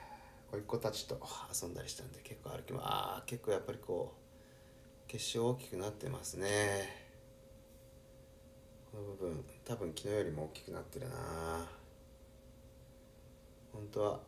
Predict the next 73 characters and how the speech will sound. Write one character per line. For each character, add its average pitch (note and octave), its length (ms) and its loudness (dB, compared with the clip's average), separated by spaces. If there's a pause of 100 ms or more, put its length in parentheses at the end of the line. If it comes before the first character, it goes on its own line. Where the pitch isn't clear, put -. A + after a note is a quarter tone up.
(300)
綿 A#2+ 180 6
花 G#2 140 2
に F2 100 4
し - 100 0
て G2 60 -2
安 F#2+ 160 2
静 G2+ 200 2
に G2+ 100 -2
し - 80 -4
て F#2+ 100 2
な F#2 140 4
き F2+ 100 -4
ゃ E2+ 60 -2
な E2+ 60 0
ら E2 40 -2
な F2 120 2
い - 20 2
ん D#2+ 80 0
で D#2 80 -2
す - 100 -4
け - 60 -2
ど、 - 240 2 (680)
ね、 G2+ 220 -2 (100)
こ A#2+ 60 -8
ち - 120 -4
ら F#2 80 2
側 F2+ 280 2
が F2+ 340 6
被 - 140 -8
覆 - 220 -12
筋 F2+ 160 0
の F2+ 120 4
内 F#2+ 160 6
側 - 220 -4
頭 D2+ 160 4
で、 - 200 0 (1040)
え D#2+ 460 0
ー、 - 40 -12
こ - 60 -6
ち - 80 -2
ら F2 120 6
側 E2 140 4
が D#2+ 140 0 (240)
外 - 0 -
側 - 260 0
頭。 - 240 -4 (960)
ご F#2 60 0
め F2 60 4
ん F2 40 2
な E2 60 2
さ D#2+ 100 -2
い、 - 80 0
え - 60 -4
ー D#2 80 -2
っ - 20 -
と、 C#2+ 240 0 (480)
ひ - 80 0
ら G2 80 8
め G2+ 80 6
筋 D#2+ 160 0
か、 - 180 -4 (240)
に E2 140 -4
な E2 80 2
る D#2+ 80 0
と D#2+ 100 -4
思 C#2 80 -2
う C#2 40 -4
ん - 20 -6
で D2 60 -8
す - 100 -6
け C3+ 60 -6
ど C3 100 -6
も。 - 80 -6